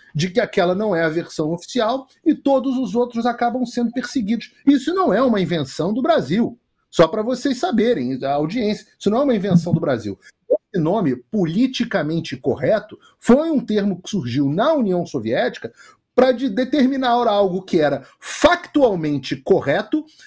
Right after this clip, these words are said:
mas poderia ser politicamente incorreto. Era o, era a nossa fake news.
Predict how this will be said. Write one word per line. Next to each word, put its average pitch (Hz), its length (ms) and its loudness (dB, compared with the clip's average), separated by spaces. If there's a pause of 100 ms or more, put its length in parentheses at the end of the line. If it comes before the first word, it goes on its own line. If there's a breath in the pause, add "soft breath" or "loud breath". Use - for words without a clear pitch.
(100)
mas 247 240 4
poderia 262 420 0
ser 254 240 -4 (160)
politicamente 269 1200 0 (100)
incorreto. 294 880 -2 (640)
Era 294 160 6
o, 311 120 -4
era 320 300 2
a 294 60 -2
nossa 294 360 0
fake 320 320 -2
news. 294 480 -2